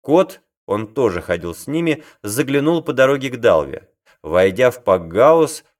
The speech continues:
троица прежде всего увидела вертуна с револьвером в руке. «Это еще что такое?» спросил Педро. Безногий поднялся и вместе со своим псом подошел к ним. «Вертун,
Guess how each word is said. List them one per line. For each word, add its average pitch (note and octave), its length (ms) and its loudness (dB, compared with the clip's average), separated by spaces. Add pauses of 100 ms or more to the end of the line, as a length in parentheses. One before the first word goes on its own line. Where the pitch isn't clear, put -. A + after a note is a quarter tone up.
(120)
троица D3+ 480 2
прежде C3 400 -4
всего C3+ 360 -2
увидела C3 640 -2
вертуна C3 960 -4
с - 120 -10
револьвером F2+ 580 -2
в F2+ 60 -8
руке. - 340 -10 (720)
«Это D#3+ 320 2
еще B2 320 0
что G#2 220 -6
такое?» D#2+ 580 -4 (260)
спросил F#2+ 520 -4
Педро. D2+ 500 -6 (640)
Безногий B2+ 640 -2
поднялся C#3 720 0
и A2+ 220 -4
вместе B2 420 -8
со - 180 -14
своим G#2 360 -4
псом C#3 420 -6
подошел F#2+ 500 -4
к - 120 -16
ним. D2 260 -12 (640)
«Вертун, D3+ 880 0